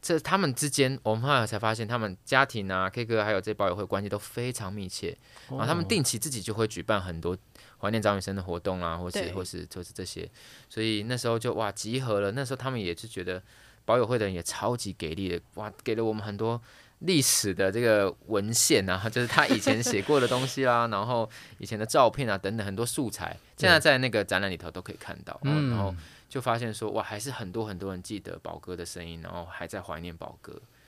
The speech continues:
Speaker 3: 嗯。
Speaker 1: 然后就超级感动的。
Speaker 3: 确实，因为每，呃，张雨生大概每几年就会就，就会出来，就是再做一次音乐剧啊，或是用，呃，别的方式，就是在怀-，缅怀他这样子。
Speaker 2: 嗯。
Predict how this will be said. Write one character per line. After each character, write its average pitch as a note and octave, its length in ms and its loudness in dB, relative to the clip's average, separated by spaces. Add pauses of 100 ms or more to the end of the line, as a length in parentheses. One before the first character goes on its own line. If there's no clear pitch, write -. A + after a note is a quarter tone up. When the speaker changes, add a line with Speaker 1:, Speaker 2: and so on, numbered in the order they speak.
(100)
Speaker 3:
嗯。 G#3+ 180 -8
Speaker 1:
然 - 80 -10
后 F2 80 -6
就 F2+ 160 -8
超 F#2+ 220 -8
级 F2+ 100 -16
感 E2 220 -12
动 E2 120 -10 (120)
的。 - 80 -20 (120)
Speaker 3:
确 E4 220 -2
实， G3+ 180 -4
因 A3+ 120 -4
为 E4 80 2
每， F#3+ 320 -4
呃， G3+ 200 2
张 D4 240 2
雨 G#3 60 0
生 A3 220 0
大 A#3+ 100 0
概 A3+ 100 0
每 F3+ 220 -2
几 F3 200 -2
年 D#3+ 180 -8
就 G#3 120 -8
会 G#3+ 140 -2
就， G3 280 0
就 A3 120 0
会 G#3+ 100 4
出 G#3 340 0
来， F#3 200 0
就 F#3+ 100 -12
是 G3+ 120 -4
再 G#3 180 2
做 F#3+ 180 -4
一 F#3 40 -4
次 G#3+ 120 -6
音 A#3 160 -8
乐 A#3 140 4
剧 G3 260 -2
啊， F3+ 220 -6
或 G#3 140 -4
是 G#3+ 140 -4
用， G3+ 200 0 (380)
呃， G3 180 4
别 G#3+ 180 2
的 G#3+ 80 0
方 G#3+ 240 0
式， A3 220 -2
就 G3 60 -6
是 G#3 120 0
在 F3+ 380 2
怀-， F3 320 -2
缅 F3 240 -4
怀 - 240 -2
他 F3+ 300 -6
这 F#3 60 -8
样 F3 100 -4
子。 D3 80 -2
Speaker 2:
嗯。 F#2 280 2